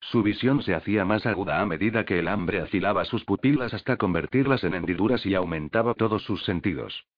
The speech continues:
Separó los labios mientras apretaba el cuello de la hembra contra su boca.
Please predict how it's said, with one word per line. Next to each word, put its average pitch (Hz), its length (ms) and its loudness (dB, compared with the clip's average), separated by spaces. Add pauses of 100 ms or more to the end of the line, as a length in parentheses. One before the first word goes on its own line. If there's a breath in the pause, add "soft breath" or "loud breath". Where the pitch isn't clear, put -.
(340)
Separó 95 420 0
los 80 160 -2
labios 107 420 -2
mientras 98 440 -4
apretaba 120 480 0
el 98 120 0
cuello 107 300 0
de 104 100 -2
la 95 100 -4
hembra 104 320 -4
contra 98 340 0
su 107 160 0
boca. 80 300 -4